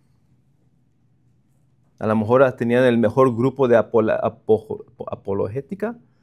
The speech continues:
ahí defendiendo cosas erróneas y diciendo con precisión, hablando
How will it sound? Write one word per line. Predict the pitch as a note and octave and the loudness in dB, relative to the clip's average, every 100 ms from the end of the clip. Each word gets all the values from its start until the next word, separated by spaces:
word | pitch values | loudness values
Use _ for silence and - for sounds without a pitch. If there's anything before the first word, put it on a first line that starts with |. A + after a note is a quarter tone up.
| _ _ _ _ _ | _ _ _ _ _
ahí | B2+ D#3 | 2 6
defendiendo | E3 E3 C#3 C3 D3+ E3 D#3+ C3+ - _ _ _ | 6 6 2 6 4 6 6 6 0 _ _ _
cosas | D3+ D#3 E3 C#3+ | 0 2 0 4
erróneas | C3+ C#3 D#3 D#3+ D3+ - - _ _ _ _ _ _ - | 6 6 4 4 2 0 -18 _ _ _ _ _ _ -8
y | B2+ | -4
diciendo | B2+ - D#3+ F3 D3+ | -4 2 4 6 4
con | A#2+ A#2+ | 4 2
precisión, | C3 B2 B2+ - F3 D#3+ | 4 2 -4 2 4 4
hablando | B2+ A#2+ C3+ D#3 D#3+ C#3 | 4 4 4 4 4 2